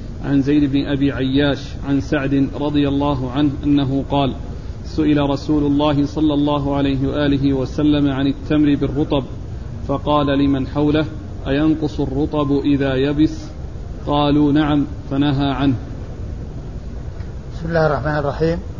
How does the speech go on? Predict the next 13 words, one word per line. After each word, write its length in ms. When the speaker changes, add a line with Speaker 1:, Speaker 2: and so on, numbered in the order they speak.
Speaker 2:
الحمد 200
لله 280
رب 160
العالمين، 520
وصلى 240
الله 200
وسلم 420
وبارك 420
على 120
عبده 320
ورسوله 380
نبينا 300
محمد 380